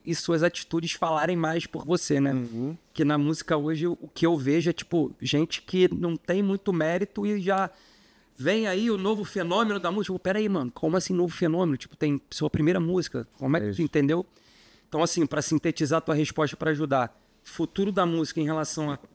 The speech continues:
Speaker 1: ao consumo dela, sobre entrega de show e sobre como comunicar isso tudo.
Speaker 2: Tá, sobre consumo, cara, eu acho que foi o que você, a, o que você falou, você já meio que respondeu, mas dá pra entrar num ponto que é interessante dentro da tua pergunta, que é,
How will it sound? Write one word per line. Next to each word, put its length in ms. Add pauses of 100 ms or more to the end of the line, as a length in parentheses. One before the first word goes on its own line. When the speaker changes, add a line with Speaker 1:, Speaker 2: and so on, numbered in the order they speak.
(120)
Speaker 1:
ao 120
consumo 540
dela, 400 (420)
sobre 440
entrega 520
de 120
show 480
e 60
sobre 380
como 260
comunicar 840 (240)
isso 240
tudo. 320 (420)
Speaker 2:
Tá, 260
sobre 240
consumo, 420
cara, 140
eu 100
acho 160
que 60
foi 100
o 20
que 60
você, 100 (120)
a, 80
o 100
que 100
você 120
falou, 280
você 140
já 240 (160)
meio 160
que 100
respondeu, 440
mas 200 (480)
dá 140
pra 140
entrar 180
num 100
ponto 220
que 60
é 20
interessante 460
dentro 160
da 80
tua 120
pergunta, 460
que 260
é, 120